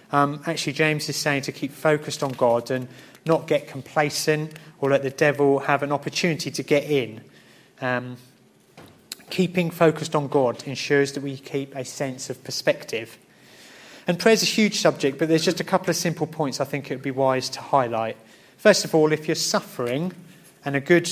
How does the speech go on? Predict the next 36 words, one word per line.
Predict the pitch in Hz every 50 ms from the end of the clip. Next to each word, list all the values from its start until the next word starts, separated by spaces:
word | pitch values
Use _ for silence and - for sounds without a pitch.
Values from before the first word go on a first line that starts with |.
| - - -
uh, | 139 135 135 131 127
translation | - - 151 139 131 160 160 160 156 - 156
apparently | 143 - 147 139 135 135 131
of | 127
the | 135 127
word | 135 139 135 131 135
used | 139 139 139 135 139 - -
in | 127 120
Greek | - 147 147 143 -
here | - - 123 120
is | 120 120 135
one | 135 131
of | 127 -
a |
sense | - - 147 139 135 - -
of | - -
being | 151 143 143 143
in | 143 139
trouble. | 139 - 151 147 151 170 185 190 - - - - -
So | - -
if | 156 - -
you're | 165 -
in | 180 196 196 190
trouble, | 196 - 180 143 - 117 117 127 139 135 - - - - - - _ _ _
then | - 151 143
you | 147 147
ought | 131
to | - -
pray. | - - 131 110 101 107 - - - _ _ _ _ _ _ _ _ _ _ _ _
Kind | - - 139 113
of | 110
straightforward, | - - 113 107 - - - 135 135 147
isn't | 147 - 120
it? | 107 - - - -
Simple | - - 190 180 - 143
point, | - - 143 139 135 135